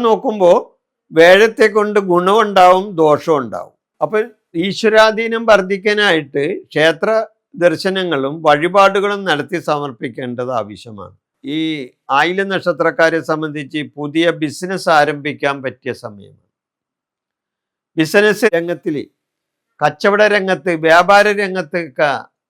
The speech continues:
ഇവരെ സംബന്ധിച്ച് ഗുണകരമായി കാണുന്നുണ്ട്. ധനാഗമ മാർഗങ്ങൾ, തടസ്സങ്ങൾ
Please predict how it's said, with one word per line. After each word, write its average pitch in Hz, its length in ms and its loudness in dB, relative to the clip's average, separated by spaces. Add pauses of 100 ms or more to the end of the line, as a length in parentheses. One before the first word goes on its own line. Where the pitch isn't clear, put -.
(140)
ഇവരെ 156 260 -10 (400)
സംബന്ധിച്ച് 143 640 -8 (1080)
ഗുണകരമായി 185 720 4 (100)
കാണുന്നുണ്ട്. 127 540 -2 (1300)
ധനാഗമ 170 680 2 (120)
മാർഗങ്ങൾ, 165 640 2 (300)
തടസ്സങ്ങൾ 160 600 0